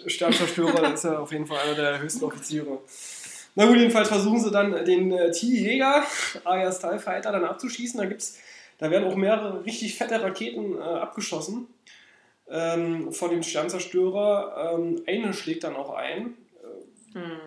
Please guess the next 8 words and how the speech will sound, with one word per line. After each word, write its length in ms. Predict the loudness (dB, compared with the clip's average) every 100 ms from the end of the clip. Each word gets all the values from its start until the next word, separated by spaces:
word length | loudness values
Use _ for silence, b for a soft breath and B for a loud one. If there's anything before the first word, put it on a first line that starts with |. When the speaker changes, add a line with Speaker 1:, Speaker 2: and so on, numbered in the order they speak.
| -18 -18 -8
Speaker 1:
sorgt 300 | 0 0 2
dann 80 |
aber 160 | 0 2
nicht 100 | 0
für 160 | 0 0
eine 100 | 2
vollständigen, 800 | 2 0 0 -2 0 0 0 -4 -10 -14
äh, 220 | -12 -12